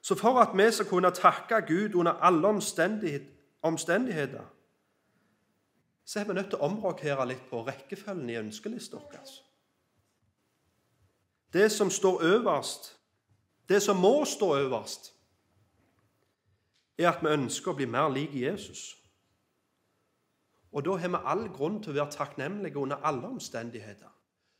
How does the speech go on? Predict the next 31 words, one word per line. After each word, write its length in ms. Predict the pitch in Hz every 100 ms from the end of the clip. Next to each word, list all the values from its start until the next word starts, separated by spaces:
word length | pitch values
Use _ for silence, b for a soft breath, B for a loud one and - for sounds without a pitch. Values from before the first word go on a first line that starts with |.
| _ _ _ _
For 160 | - 151
vi 140 | 208
stoler 500 | 214 202 180 165 214
på 80 | 196
Gud, 360 | 139 190 240 175
at 180 | - -
uansett, 640 | 214 269 247 - 240 240 -
Gud, 220 | 185 147
hva 160 | 190 160
jeg 220 | 214 190
går 160 | 190 180
igjennom, 480 | 160 135 165 208 135 B B
så 220 | - 175
vet 280 | 190 - -
jeg 280 | 180 - - _ _ _
hva 100 | - 139
du 80 | 190
gjør. 320 | 160 240 190 - - _ _ _ _ - - - - - - _
Jeg 140 | 156 165
vet 180 | 247 -
hva 100 | 196
du 100 | 170
holder 280 | 170 185 180
på 200 | 190 269
med 120 | 294 233
i 80 |
mitt 200 | 160 -
liv. 240 | 123 101 98 - _ _ _ _ _ _ _ _ _ _ _ _ _
Jeg 120 | 214 247
vet 200 | 190 226
at 220 | 185